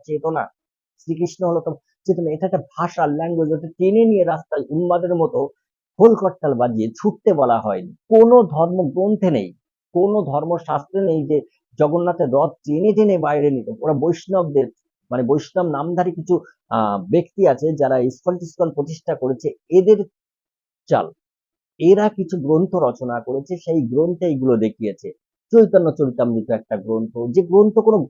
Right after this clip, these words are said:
ধর্মশাস্ত্রই নয়, একটা গ্রন্থ মাত্র। চৈতন্য ভাগবত কোনো ধর্মশাস্ত্রই নয়, একটা গ্রন্থ মাত্র।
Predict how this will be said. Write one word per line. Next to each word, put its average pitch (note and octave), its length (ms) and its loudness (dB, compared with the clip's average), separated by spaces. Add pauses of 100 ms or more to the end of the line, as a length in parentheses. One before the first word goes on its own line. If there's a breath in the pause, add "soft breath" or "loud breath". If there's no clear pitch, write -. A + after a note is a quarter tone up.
(480)
ধর্মশাস্ত্রই G3+ 1000 0
নয়, F3+ 220 -2
একটা D3 240 -4
গ্রন্থ A3+ 540 0
মাত্র। D#3 600 -6 (1600)
চৈতন্য G3+ 500 6
ভাগবত D#3 420 2 (100)
কোনো F#3 260 0 (500)
ধর্মশাস্ত্রই G3+ 960 0
নয়, F#3 200 4
একটা E3 300 -4 (560)
গ্রন্থ A3+ 460 6
মাত্র। D3 540 -4